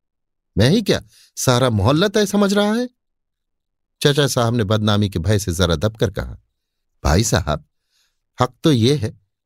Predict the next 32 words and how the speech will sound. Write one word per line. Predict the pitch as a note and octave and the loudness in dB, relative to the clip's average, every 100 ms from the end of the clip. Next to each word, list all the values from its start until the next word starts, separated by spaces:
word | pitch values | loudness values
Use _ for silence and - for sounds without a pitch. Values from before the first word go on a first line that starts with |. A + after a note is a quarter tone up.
| _ | _
कि | F3+ | 0
मैं | E3 D#3 | 0 0
जब | D3+ E3 | -2 -2
कभी | D3+ B2 F3 | -2 0 -2
इस | |
संबंध | - F#2+ F#2+ C3+ D3 | 0 0 0 0 -2
की | E3+ | -4
चर्चा | - F2+ E3 | -4 -2 -2
करता | E3 F2+ G2 | -2 -2 -2
था, | - G2+ - _ _ _ _ - | -4 -6 -10 _ _ _ _ -4
दिल | G#2+ G2+ | 0 2
लगी | F2+ G2+ | 2 0
के | D#3 B3+ | -2 0
तौर | F3+ A2 | 0 -2
पर, | - - _ _ _ _ _ _ - | -6 -14 _ _ _ _ _ _ -2
लेकिन | D#3+ G3+ | 0 0
खैर, | - C#3+ F3 _ _ _ _ - | 0 0 -2 _ _ _ _ 0
मैं | D3 | 0
आपको | D3 E3+ | 0 0
निराश | B2+ A2+ F3 - | 2 0 0 -2
नहीं | A#2 | -2
करना | A2 C#2+ D#2 | -2 -2 -4
चाहता। | - B1 - - - _ _ _ _ _ _ _ _ A#2 | -4 -6 -8 -14 -16 _ _ _ _ _ _ _ _ -2
आप | A#2 | 0
मेरे | A2+ G2 | 0 -2
पुराने | - C#2 C#2+ C#2+ | -2 -4 -2 -2
मित्र | - - | -2 0
हैं, | E3+ A#2 - _ _ _ _ _ | 0 -2 -6 _ _ _ _ _
मैं | D3 | 0
आपके | D3+ C#3+ D3+ | 0 -2 -4
साथ | C#3+ D3 C#3 C3 | -4 -2 -2 -2
सब | - D3 | -4 -4